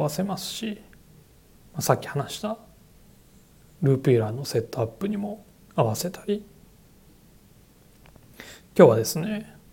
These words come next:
えーと、ポストオーバーオールズ、えー、ウェアハウスのシャンブレーに、えー、数年前にね、イージーに別注した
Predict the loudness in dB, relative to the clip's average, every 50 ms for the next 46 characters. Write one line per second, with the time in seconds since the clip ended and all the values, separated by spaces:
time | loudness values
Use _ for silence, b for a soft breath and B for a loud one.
0 | -20 -20 -18 -12 -8 -6 -6 -6 -6 -6 -6 -6 -4 -4 -4 -4 0 0 0 0
1 | -2 -4 -2 0 0 0 0 -2 -4 -2 2 4 4 4 4 4 2 2 0 -2
2 | -6 -10 -8 -8 -6 -6 -6 -8 -12 -20 -20 -20 -20 -20 -20 -20 -20 -20 -8 -4
3 | -2 0 0 0 2 2 2 2 0 -2 -8 -8 -6 -6 -4 -4 -4 -6 -6 -6
4 | -6 -8 -10 -14 -18 -20 -20 -20 -20 -20 -20 -20 -20 -20 -16 -10 -6 -4 -2 -2
5 | -2 -2 -2 -2 -4 -4 -4 -4 -6 -6 -8 -14 -20 -20 _ _ -20 -20 -20 -20
6 | -20 -20 -20 b b b b b b b b b b b b b -12 -6 -4 -2
7 | -2 -2 0 2 2 4 4 2 2 2 0 -2 -4 -4 -4 -4 -4 -6 -6 -12
8 | -18 -20 -20 -20 -20 -20 -20 -20 -20 -20 -6 -2 0 0 2 2 0 0 -2 -2
9 | -4 -4 -6 -8 -8 -8 -8 -8 -8 -6 -6 -6 -6 -6